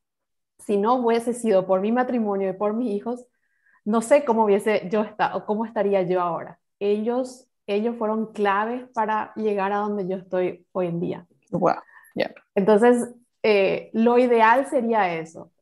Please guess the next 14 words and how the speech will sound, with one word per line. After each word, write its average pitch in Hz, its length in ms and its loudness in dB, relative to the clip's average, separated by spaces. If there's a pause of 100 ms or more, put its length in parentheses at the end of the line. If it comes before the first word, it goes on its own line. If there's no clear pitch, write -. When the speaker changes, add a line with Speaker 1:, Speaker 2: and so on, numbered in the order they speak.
Speaker 1:
Y 185 260 -6
ya 202 160 6
cometí 247 380 6
muchos 294 300 6
errores, 240 380 4
obviamente, 190 500 0
con 190 180 0
mi 190 80 -2
pareja, 208 540 -2
con 220 200 -4
mis 220 140 -6
hijos, 254 420 -8 (600)
pero 220 380 6
viendo 233 680 2